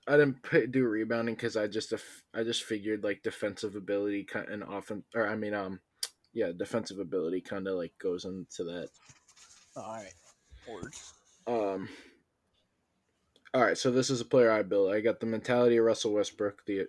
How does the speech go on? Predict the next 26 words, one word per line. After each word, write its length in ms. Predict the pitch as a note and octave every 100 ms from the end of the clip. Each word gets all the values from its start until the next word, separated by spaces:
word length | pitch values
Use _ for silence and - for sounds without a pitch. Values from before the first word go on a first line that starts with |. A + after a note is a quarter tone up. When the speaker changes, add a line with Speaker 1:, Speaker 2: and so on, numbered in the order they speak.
| -
Speaker 1:
defensive 420 | G2 G2 A2+ A2+
ability 380 | G2+ F#2 G2+ G2
of 140 | F#2+ -
Kawhi, 480 | F#2+ F#2 F2 F2 - _
defensive 420 | G2+ A#2+ A2 G#2+
mindset 500 | G#2+ G#2 G2 - G#2
of 120 | -
Pat 260 | - G#2 F2+
Bev, 320 | F#2+ F2+ E2+ - _ _ _ _ -
the 120 | A2
offensive 460 | A2+ - A#2 A2 G#2
ability 400 | F#2 G#2 G2+ G2+
of 120 | F#2
James 320 | G2+ G2 G2
Harden, 440 | G#2 G2 F#2 F#2+ F#2+ _ _ _
the 80 | A2
offensive 480 | A2+ A2 A#2+ A2 G#2
mindset 520 | G#2+ G2+ G2 - G#2
of 120 | F#2
Steph 340 | - - G2 -
Curry, 400 | G#2 G2+ G2 - _ _ _ -
the 80 |
passing 440 | - A2+ A2 - G#2+
ability 360 | G2+ G#2 G2+
of 120 | G2+ G2+
LeBron, 580 | G2+ F#2 G2+ G2+ G2